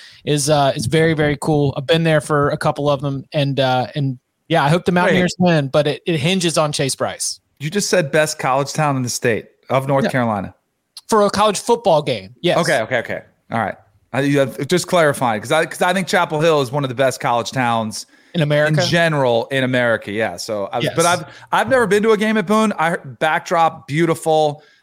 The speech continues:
Speaker 2: fans, electric, scene, all of it. I think it's one of those ones that's a sneaky bucket list item for a college football fan that might always get recommended. Oh, you have to go to Baton Rouge at night. You have to go to this Big Ten team. You have to go to the Rose Bowl.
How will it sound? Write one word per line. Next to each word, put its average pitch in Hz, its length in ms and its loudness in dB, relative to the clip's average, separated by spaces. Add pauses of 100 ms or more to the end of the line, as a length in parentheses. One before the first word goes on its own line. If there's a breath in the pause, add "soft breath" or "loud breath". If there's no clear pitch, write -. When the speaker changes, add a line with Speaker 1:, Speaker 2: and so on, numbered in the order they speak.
Speaker 2:
fans, 160 680 0
electric, 147 800 0
scene, 156 540 -4 (120)
all 143 240 4
of 120 120 -2
it. 117 280 -2
I 147 80 0
think 226 120 0
it's - 120 -10
one 202 120 0
of 180 60 -2
those 165 180 0
ones 156 260 -2
that's 135 200 -6
a 117 60 -8
sneaky 143 380 -6
bucket 135 420 -4
list 120 240 -4
item 113 240 0
for 120 160 -2
a 113 40 -2
college 120 280 0
football 120 320 -2
fan 113 360 -2 (320 soft breath)
that 139 160 0
might 151 240 0
always 139 360 2
get 139 180 -2
recommended. 135 680 -2
Oh, 135 140 0
you 123 100 -2
have 120 140 -6
to 117 60 -12
go 120 80 -4
to 113 60 -4
Baton 117 320 -2
Rouge 117 200 -2
at 110 100 -8
night. 160 340 0
You 123 60 -8
have 127 140 -6
to 113 60 -20
go 120 120 -4
to 113 80 -6
this 113 160 -6
Big 117 220 -6
Ten 165 240 -2
team. 147 300 -4
You 127 60 -4
have 123 160 -2
to 120 80 -18
go 127 180 0
to 123 60 2
the 117 140 2
Rose 151 300 2
Bowl. 135 340 2